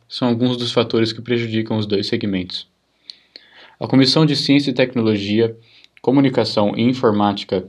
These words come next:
da Câmara dos Deputados realizará na segunda-feira, dia vinte e um, uma audiência pública para debater o papel da educação, da pesquisa, da checagem e da mídia no combate à desinformação.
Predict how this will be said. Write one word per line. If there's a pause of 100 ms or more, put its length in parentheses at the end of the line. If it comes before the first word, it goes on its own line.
da
Câmara
dos
Deputados (1000)
realizará
na
segunda-feira,
dia
vinte
e
um, (680)
uma
audiência
pública
para
debater
o
papel
da
educação, (100)
da
pesquisa, (100)
da
checagem (120)
e
da
mídia
no
combate
à
desinformação.